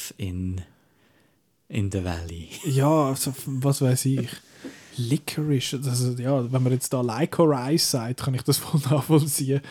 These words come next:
Speaker 2: Aber ja.
Speaker 1: Hast du
Speaker 2: Genau.
Speaker 1: gern Bärendreck?
Speaker 2: Nope. Absolut nicht mein Ding.
Speaker 1: Aber Zürichdeutsch auch Bärendreck, oder ist das?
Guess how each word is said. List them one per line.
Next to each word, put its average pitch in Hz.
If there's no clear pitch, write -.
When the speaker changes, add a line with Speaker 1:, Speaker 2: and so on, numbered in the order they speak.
Speaker 2:
Aber 123
ja. 117
Speaker 1:
Hast 117
du 110
Speaker 2:
Genau. -
Speaker 1:
gern 135
Bärendreck? 131
Speaker 2:
Nope. 120
Absolut 135
nicht 127
mein 117
Ding. -
Speaker 1:
Aber -
Zürichdeutsch 143
auch 139
Bärendreck, 139
oder 113
ist 110
das? 113